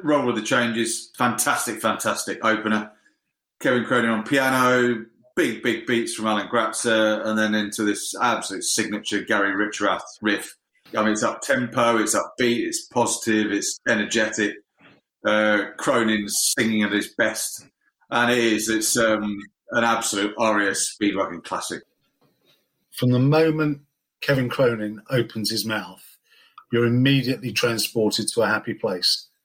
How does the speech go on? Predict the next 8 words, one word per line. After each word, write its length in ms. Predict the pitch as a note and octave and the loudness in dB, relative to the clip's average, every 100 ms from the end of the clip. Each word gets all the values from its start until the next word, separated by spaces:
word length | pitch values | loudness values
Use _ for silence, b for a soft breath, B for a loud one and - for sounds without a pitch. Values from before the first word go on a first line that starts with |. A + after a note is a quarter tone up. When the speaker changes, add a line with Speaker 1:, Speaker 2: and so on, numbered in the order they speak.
| _ _ _ | _ _ _
Speaker 2:
Almost 520 | E3+ E3+ D3+ C#3+ - | 2 4 4 2 2
instant. 560 | D3+ C#3 - A2+ G2+ C#3 | 2 2 0 -8 -10 0
This 240 | E3+ C#3+ | 0 2
is 160 | D#3 C#3 | 0 2
an 240 | B2+ A#2+ b b _ _ _ C#3 | 0 -2 b b _ _ _ 0
enormous 400 | C#3+ E3 C#3+ - | 2 4 2 0
sweep 400 | - D#3 B2 | 2 2 2
of 140 | - | -2